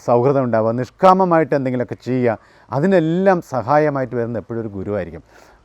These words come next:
ആ ആരാണെന്നൊന്നും അറിയില്ല. എനിക്കൊരു ഗുരുവുണ്ട്, ഞാൻ ആ ഗുരുവിൻ്റെ ഒപ്പം സഞ്ചരിച്ച് ജീവിതത്തിൻ്റെ സൗഖ്യം അനുഭവിക്കുന്ന ഒരാളാണ് എല്ലാ അർത്ഥത്തിലും. അതുകൊണ്ട് പറഞ്ഞെന്നുള്ളൂ.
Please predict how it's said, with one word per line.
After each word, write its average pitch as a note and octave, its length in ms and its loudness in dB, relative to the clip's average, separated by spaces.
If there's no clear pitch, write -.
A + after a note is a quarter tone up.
ആ C#3 80 -2
ആരാണെന്നൊന്നും A3+ 580 2
അറിയില്ല. F#3+ 280 4
എനിക്കൊരു G#3+ 280 0
ഗുരുവുണ്ട്, G3 380 4
ഞാൻ D3 160 0
ആ D#3+ 60 4
ഗുരുവിൻ്റെ D3+ 300 0
ഒപ്പം D3 160 -4
സഞ്ചരിച്ച് C#3+ 420 -2
ജീവിതത്തിൻ്റെ C3+ 540 -2
സൗഖ്യം C#3+ 440 2
അനുഭവിക്കുന്ന C3+ 480 0
ഒരാളാണ് F#2 280 0
എല്ലാ G2 120 0
അർത്ഥത്തിലും. F2 380 -10
അതുകൊണ്ട് A#2+ 280 -4
പറഞ്ഞെന്നുള്ളൂ. A2 500 -4